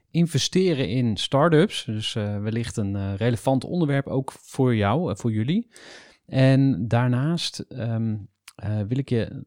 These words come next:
ja, eigenlijk tot slot nog vragen om jouw beste levenslessen met ons te delen. Want we hebben het vooral over business gehad, maar jij bent natuurlijk meer dan alleen een businesswoman.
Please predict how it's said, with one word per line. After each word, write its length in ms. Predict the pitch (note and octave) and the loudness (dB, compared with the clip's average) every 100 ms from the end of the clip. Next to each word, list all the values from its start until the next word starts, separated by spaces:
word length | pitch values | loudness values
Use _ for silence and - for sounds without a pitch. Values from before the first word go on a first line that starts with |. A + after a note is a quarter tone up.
| _ - - | _ -20 -12
ja, 120 | A2+ | -10
eigenlijk 320 | F2+ A#2+ - | -8 -10 -6
tot 180 | C#3 A#2+ | -6 -2
slot 240 | D#3+ D3+ | -2 0
nog 140 | B2 - | -2 -2
vragen 560 | B2+ B2 E3 D#3+ - | -4 0 0 0 -2
om 140 | B2 B2+ | 0 0
jouw 140 | A2 | 0
beste 420 | G2+ D3 - B2+ | 2 2 2 0
levenslessen 960 | A2 A2+ F#3+ G#3 C#3 A#2+ A#2+ G2 - F#2+ | 2 2 4 2 0 0 0 0 -2 -4
met 140 | F#2+ | -4
ons 180 | G#2+ G2 | -6 -6
te 80 | G#2 | -6
delen. 340 | E2+ C#2 C#2 D2 | -4 -6 -8 -12
Want 300 | - - - _ | -16 -20 -20 _
we 80 | A2+ | -4
hebben 180 | B2+ | -4
het 60 | B2+ | -4
vooral 180 | C#3+ C#3+ | 0 0
over 200 | B2+ G2+ | 0 0
business 380 | G2 D#3+ E3 C#3 | 2 4 4 2
gehad, 380 | - A#2 D3 - | 0 0 -2 -4
maar 100 | A#2 | -4
jij 100 | G#2+ | -2
bent 140 | A2 | -2
natuurlijk 320 | G#2+ A#2 A2 | -2 -4 -2
meer 100 | A#2 | -2
dan 140 | A2+ G2+ | -2 -2
alleen 220 | G2+ G#2 | -2 -4
een 160 | F#2+ E2 | -4 -4
businesswoman. 720 | C3+ - A2 A2 C3 F3 | -4 -2 -2 0 0 -2